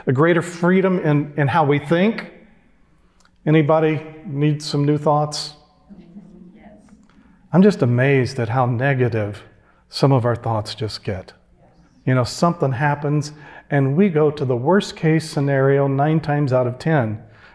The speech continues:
It's like, <sighs> it irritates me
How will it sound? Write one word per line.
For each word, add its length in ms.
It's 140
like, 280
<sighs> 3000
it 220
irritates 800
me 360